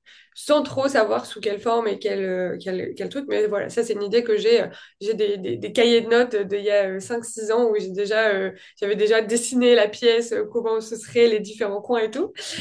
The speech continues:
Euh, et, euh, bah, donc, en fait, ces deux idées se sont fusionnées très vite et, euh, et, et très vite, on a commencé à, à, à se dire qu'on ouvrirait un lieu qui s'appellerait Prana. Et en fait, euh,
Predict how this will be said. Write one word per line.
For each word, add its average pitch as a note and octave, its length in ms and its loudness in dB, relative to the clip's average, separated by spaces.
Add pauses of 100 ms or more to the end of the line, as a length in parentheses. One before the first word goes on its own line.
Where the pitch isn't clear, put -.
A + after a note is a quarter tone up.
(280)
Euh, A3 480 6
et, C#4+ 600 6
euh, - 40 4
bah, A3+ 180 2
donc, A#3+ 240 0
en A#3 80 0
fait, C#4 180 -2
ces B3 140 -6
deux B3+ 400 -2
idées B3+ 260 -2
se B3 180 -4
sont A3 360 -4
fusionnées A3+ 460 0
très B3 240 0
vite D4 260 0
et, G#3+ 260 4
euh, G3 580 0
et, G3+ 320 -2 (140)
et G3+ 420 0 (220)
très B3+ 140 -2
vite, B3+ 180 -2
on A3+ 80 2
a G#3 100 2
commencé G3+ 420 0
à, F#3+ 240 2 (380)
à, F#3+ 320 -4
à G#3+ 60 2
se A3 100 -2
dire A#3+ 240 0
qu'on G#3+ 220 0
ouvrirait G#3+ 360 0
un G3 140 2
lieu B3 360 -2 (800)
qui - 120 -12
s'appellerait G#3+ 380 2
Prana. G#3+ 420 0 (500)
Et C#4+ 280 4
en B3+ 120 2
fait, C#4+ 340 2
euh, G#3+ 520 4